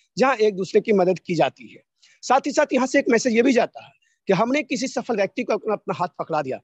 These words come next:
तो सफलता के शिखर पर पहुंचने से दुनिया की कोई ताकत हमें नहीं रोक सकती है। Dear friends, बात करते हैं circle of dream की,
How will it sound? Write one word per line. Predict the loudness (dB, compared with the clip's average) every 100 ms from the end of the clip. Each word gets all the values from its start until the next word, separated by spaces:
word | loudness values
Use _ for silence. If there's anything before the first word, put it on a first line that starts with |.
| _
तो | -10
सफलता | -6 -6 -2 0
के | 0
शिखर | -4 -4 -6
पर | -6
पहुंचने | -6 -6 -2 -4
से | -4 -4
दुनिया | -4 -4
की | -6 -12
कोई | -8 -8
ताकत | -6 -8 -8 -12 _ _ _ -6
हमें | -4
नहीं | -4 -4
रोक | -6 -8
सकती | -16 -20 -20 -20
है। | _ _ _ _ _ -2
Dear | -2
friends, | 2 2 2 -2 _ -2
बात | 0 2
करते | 0 2 2
हैं | 2
circle | 0 0 2 2
of | 2
dream | 2 2 0
की, | -8